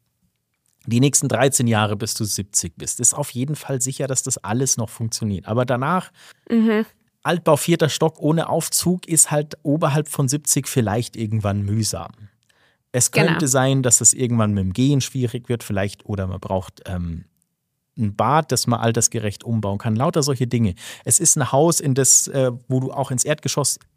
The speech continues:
Speaker 1: eine relativ hohe Treppe rein musst, weil es
Speaker 2: Ja.
Speaker 1: so ein Hochparterre ist. Also es gibt einfach Faktoren, die ich da schon berücksichtigen würde.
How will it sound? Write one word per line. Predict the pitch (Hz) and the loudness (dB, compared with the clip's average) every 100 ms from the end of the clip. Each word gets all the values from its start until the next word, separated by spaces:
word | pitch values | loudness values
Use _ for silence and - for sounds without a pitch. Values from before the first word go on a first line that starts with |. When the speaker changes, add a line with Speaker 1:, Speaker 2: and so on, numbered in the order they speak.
| _ | _
Speaker 1:
eine | 131 127 | -2 0
relativ | 135 139 - - | 0 -2 -6 -4
hohe | 135 131 | -2 -2
Treppe | - 147 135 101 | -4 -4 -2 -2
rein | 90 | -2
musst, | 98 95 | -2 -2
weil | - | 0
es | 214 | 2
Speaker 2:
Ja. | 208 | 2
Speaker 1:
so | |
ein | 113 | 0
Hochparterre | 143 - 110 - - | -2 -2 -6 -4 -4
ist. | - | -2
Also | 113 | -2
es | - | -4
gibt | 165 | -4
einfach | 147 139 127 | -4 -4 -2
Faktoren, | 120 - 147 147 - - - - | -4 0 0 0 -4 -20 -18 -6
die | 139 | -4
ich | 120 | 0
da | 147 175 | 2 2
schon | 180 | 2
berücksichtigen | 160 190 - 220 - 185 156 | 0 0 -2 -2 -2 -2 0
würde. | 160 175 175 | 2 2 0